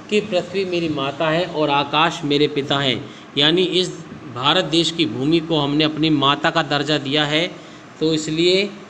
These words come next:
ये भूमि का टुकड़ा नहीं है बल्कि हमारी माता या मातृभूमि है जो हमारा पालन पोषण करती है। इसके अलावा इसमें जो अथर्ववेद है उसमें भी ये बात कही गई है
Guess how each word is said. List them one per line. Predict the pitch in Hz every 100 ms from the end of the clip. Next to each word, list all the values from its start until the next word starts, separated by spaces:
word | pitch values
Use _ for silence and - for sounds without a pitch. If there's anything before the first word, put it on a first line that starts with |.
| -
ये | 135 170
भूमि | 135 139
का | 156
टुकड़ा | 165 165 156 160
नहीं | 139 139
है | 175 147
बल्कि | 135 139 151
हमारी | 123 131 170 240 294 - - -
माता | 127 143 147 165
या | 165 147
मातृभूमि | 135 151 139 127 156 151
है | 165 208 - - - -
जो | 127 175 190
हमारा | 123 135 139 156 196 190 -
पालन | 147 147 147
पोषण | 143 120 135 131
करती | 120 - 151
है। | 156 135 - - - - - 165
इसके | 156 -
अलावा | 196 175 170 175 190 - - - -
इसमें | 156 165 180
जो | 175
अथर्ववेद | 170 151 190 202 165 160
है | 160 170
उसमें | 233 180
भी | 175
ये | 185
बात | 170 170 -
कही | 151 156
गई | 151
है | 147 165